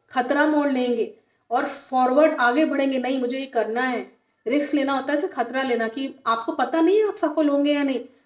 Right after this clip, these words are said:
but you have to take the risk। Risk लीजिए and just go forward। हो सकता है सफलता आपके हाथ में हो, क्योंकि यहाँ पे मैसेज आया हुआ है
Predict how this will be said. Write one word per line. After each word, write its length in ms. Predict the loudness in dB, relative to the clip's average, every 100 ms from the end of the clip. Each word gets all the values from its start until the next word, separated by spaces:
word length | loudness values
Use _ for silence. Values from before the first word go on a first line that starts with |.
| _
but 120 | -2 0
you 120 | 0
have 200 | 0 0 0
to 40 | 2
take 240 | 0 0
the 140 | 0 2
risk। 340 | -2 -6 -14 _ -2
Risk 300 | 0 0 2
लीजिए 420 | 2 4 2 0
and 120 | -6 -4
just 180 | -4
go 220 | -2 -2 0
forward। 460 | 2 2 2 0
हो 80 | -4
सकता 280 | -8 -2 0
है 80 | 0
सफलता 360 | -2 -4 -4
आपके 200 | -4 -2
हाथ 160 | -2 -2 -2
में 60 | -4
हो, 120 | -2
क्योंकि 240 | -4 -6
यहाँ 180 | -4 -4
पे 120 | -4
मैसेज 400 | -4 -4 -2 -2
आया 120 | 0 0
हुआ 180 | 2
है 180 | 0 -2